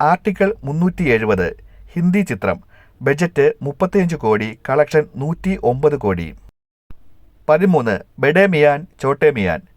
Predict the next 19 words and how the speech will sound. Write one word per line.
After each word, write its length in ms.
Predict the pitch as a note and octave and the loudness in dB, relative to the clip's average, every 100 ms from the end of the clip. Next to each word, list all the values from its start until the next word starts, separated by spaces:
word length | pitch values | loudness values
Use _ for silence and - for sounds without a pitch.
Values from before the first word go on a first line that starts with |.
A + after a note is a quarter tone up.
| _ _ _ | _ _ _
നിർമ്മാണ 400 | D3 F3 G3 G#3+ G#3 | 0 2 4 2 0
ചെലവ് 280 | D#3 C#3+ C#3 D3+ - | 0 2 2 0 -2
മുന്നൂറ് 320 | C3+ D#3+ F#3+ F3+ | -4 0 0 2
കോടി, 240 | G#2 G2 F2+ - - | 0 0 -4 -8 -2
കളക്ഷൻ 400 | C3 D3 D#3+ D3 - B2+ | 0 2 0 0 -4 -6
നൂറ്റിയെട്ട് 500 | D3+ E3+ F#3 D3+ - F#2+ | -4 -2 0 0 0 -2
കോടി. 220 | E2+ E2 - _ _ _ _ _ _ _ - _ | -4 -6 -14 _ _ _ _ _ _ _ -20 _
പതിനാല്, 520 | E3+ G3+ G3+ C#3+ A#2+ C3 - - C3 | 0 2 2 2 2 0 -2 -4 0
അരമനൈ 400 | D3+ D3 A#2 A2+ - A2+ | 2 2 0 -4 -8 -2
നാല് 300 | G#2+ G#2 F2 - _ _ _ _ - | 0 2 0 -8 _ _ _ _ -2
തമിഴ് 260 | C#3+ F#3 F#3 | 0 0 -2
ചിത്രം. 280 | F#2+ F#2 E2+ - _ - - _ C3+ | -4 -4 -4 -10 _ -20 -20 _ 0
നിർമ്മാണ 320 | E3+ G3+ G#3 G#3 | 4 4 4 2
ചെലവ് 280 | D3+ C3+ C3 D3 B2+ | 0 2 0 -2 -8
മുപ്പത് 300 | B2+ E3+ E3+ C3+ | -2 -2 0 0
കോടി, 240 | A2 A#2 B2 B2+ | 0 -2 -4 0
കളക്ഷൻ 380 | C#3 C3+ C#3 C#3 - - | 0 0 -4 -6 -12 -10
നൂറ് 220 | B2 D#3 - | -6 -4 -2
കോടി. 220 | F#2 E2+ | -2 -4